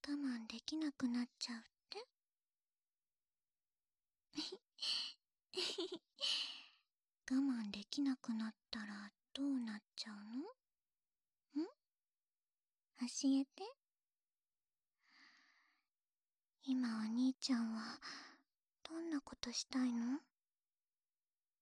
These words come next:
それとも、私に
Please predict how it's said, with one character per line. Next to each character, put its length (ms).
そ 220
れ 180
と 200
も、 440
私 520
に 80